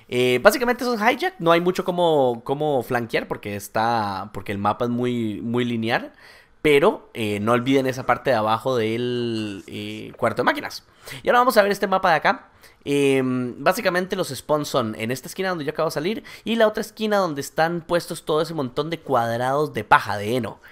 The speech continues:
Esta parte de aquí atrás. Esos son los dos spawns principales. Van a ver, em, que hay muchos otros puntos donde el equi-, equipo puede spawnear, sobre todo cuando tu equipo se ha separado muchísimo.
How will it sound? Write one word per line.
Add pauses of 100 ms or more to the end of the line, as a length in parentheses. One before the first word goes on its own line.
(140)
Esta
parte
de
aquí
atrás. (240)
Esos
son
los
dos
spawns
principales.
Van
a
ver, (240)
em, (160)
que
hay (280)
muchos
otros
puntos
donde
el
equi-,
equipo
puede
spawnear,
sobre
todo
cuando
tu
equipo
se
ha
separado
muchísimo.